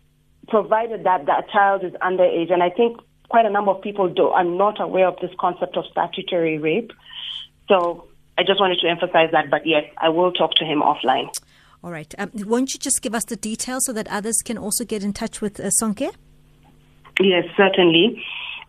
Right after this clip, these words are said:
Speaker 1: So our, our office number is oh two one, I mean, I'm based in the Cape Town office,
Speaker 2: Mm-hmm.
Speaker 1: oh two one, four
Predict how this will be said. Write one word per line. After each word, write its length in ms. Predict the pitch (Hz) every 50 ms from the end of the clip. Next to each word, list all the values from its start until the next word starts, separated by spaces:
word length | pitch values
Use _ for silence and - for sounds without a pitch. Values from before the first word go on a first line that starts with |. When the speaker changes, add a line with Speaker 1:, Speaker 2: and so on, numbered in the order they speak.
| - - -
Speaker 1:
So 360 | 233 214 208 202 202 202 - -
our, 680 | 190 214 214 214 208 208 208 208 202 196 156 - - - _ _ _
our 400 | - 208 208 208 208 208 208 202 190 - -
office 460 | 170 214 233 - - 277 269 269 - - - -
number 640 | 220 208 208 208 208 190 175 156 156 156 233 240 - _ _ _ _ _ _ _ _ _ _ _ _ _ _ _ _ _ _ _ _ _ _ _ _ _ _ _ _ _ _ _ _ _
is 380 | - 175 175 175 185 220 240 208 - - - _ _ _ _ _ _ _ _ _ _ _
oh 140 | 196 208 214 208 -
two 100 | - 254
one, 200 | 233 208 190 185
I 60 | 185
mean, 220 | 185 185 180 180 - -
I'm 160 | 180 190 175
based 220 | 190 208 202 -
in 60 | 208
the 60 | 180 175
Cape 280 | - - 190 185 185
Town 180 | - 180 170 -
office, 360 | - 165 165 - 190 233 254 - -
Speaker 2:
Mm-hmm. 120 | 214 202
Speaker 1:
oh 100 | 202 220
two 180 | 247 - 262 240
one, 500 | 214 196 180 170 175 208 247 - - - _ _ _ _ _ _ _ _ _ _ _ _ _ _ _ _ _ _ - -
four 220 | - 220 220 226